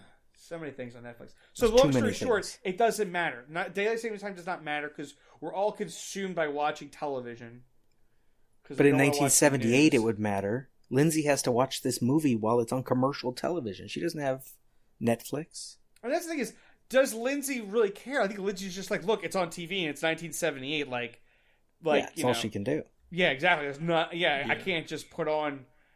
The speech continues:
Speaker 1: Yeah, I can't just put on Columbo. You know, it's like, that's what's on tonight. It's, it's, it's old fifties movies.
Speaker 2: She has to get involved with the movie, otherwise she's gonna hear the teenage orgy going on upstairs.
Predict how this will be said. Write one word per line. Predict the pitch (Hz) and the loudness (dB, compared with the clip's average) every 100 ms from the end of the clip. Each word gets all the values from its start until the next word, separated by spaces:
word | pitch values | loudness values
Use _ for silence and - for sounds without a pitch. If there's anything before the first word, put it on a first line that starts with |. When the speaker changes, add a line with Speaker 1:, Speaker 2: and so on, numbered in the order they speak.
| - | -6
Speaker 1:
Yeah, | 156 139 | -2 0
I | 143 | 0
can't | - 170 | 0 -2
just | 160 - | -4 -4
put | 156 | -4
on | 131 | -4
Columbo. | 151 131 123 117 113 | -4 -4 -4 -8 -12
You | 120 | -10
know, | 127 | -10
it's | 143 135 | -10 -10
like, | 131 - | -10 -8
that's | 135 - | -10 -8
what's | 151 | -4
on | 185 202 | 0 0
tonight. | 196 156 151 151 | -2 -2 -2 -2
It's, | 139 131 - - | -8 -10 -14 -14
it's, | 151 139 - - - - - _ _ _ - | -12 -10 -12 -14 -18 -20 -20 _ _ _ -16
it's | 120 - | -14 -4
old | 147 160 | -4 -4
fifties | - 165 151 127 | -4 -4 -4 -10
movies. | 127 120 117 113 113 - | -10 -12 -12 -14 -16 -12
Speaker 2:
She | - 139 | -2 2
has | 135 143 - | 4 4 4
to | |
get | 143 127 | 6 6
involved | 120 120 120 | 8 8 8
with | 110 110 | 4 0
the | 104 | 2
movie, | 107 147 139 110 95 | 6 6 6 2 2
otherwise | 110 117 113 110 | 0 2 2 0
she's | 117 | -4
gonna | - 113 | 0 0
hear | 110 117 | 0 -2
the | 110 | -2
teenage | - 113 107 - | -2 0 0 0
orgy | 120 117 107 | 0 2 0
going | 104 98 | -2 -2
on | 95 | -4
upstairs. | 95 - - - - | -8 -6 -6 -6 -12